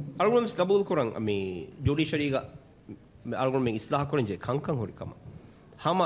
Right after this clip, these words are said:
එගොත සරකාර ගොස බොහොරි. හම එගොත පාර්ලිමේන්තු තරිකද මා බොරිති මස්සලේ බොහොරි. මේ පාර්ලිමේන්තු තරියක හොරි මස්සල් තා අලගොන්ඩු එම්මෙන්න කොම්බිතු ටී වී ෆෙන්න මුමස් දෙ. ගේතෝ.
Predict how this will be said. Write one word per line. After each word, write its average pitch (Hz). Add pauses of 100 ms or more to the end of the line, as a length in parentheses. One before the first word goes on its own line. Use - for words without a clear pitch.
(100)
එගොත 147 (320)
සරකාර 151
ගොස 160
බොහොරි. 165 (260)
හම 123
එගොත 139 (300)
පාර්ලිමේන්තු 139
තරිකද 151
මා 117
බොරිති 104
මස්සලේ 139
බොහොරි. 139 (800)
මේ 110
පාර්ලිමේන්තු 160
තරියක 170
හොරි 165
මස්සල් 156
තා 160
අලගොන්ඩු 151
එම්මෙන්න 147
කොම්බිතු 139
ටී 143
වී 143
ෆෙන්න 110
මුමස් 135
දෙ. 143 (500)
ගේතෝ. 135